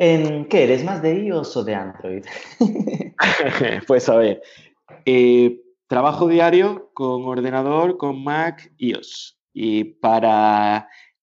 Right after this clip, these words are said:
Speaker 2: el resto, <laughs> Android.
Speaker 1: ¿En, eh, de qué navegador eres?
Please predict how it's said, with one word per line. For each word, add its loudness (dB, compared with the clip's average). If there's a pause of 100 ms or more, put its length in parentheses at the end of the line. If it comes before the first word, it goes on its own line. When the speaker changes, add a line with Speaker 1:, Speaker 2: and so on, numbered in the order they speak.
Speaker 2:
el 4
resto, 2
<laughs> 2
Android. -2 (920)
Speaker 1:
¿En, -8
eh, -8
de -2
qué 0
navegador 0
eres? -8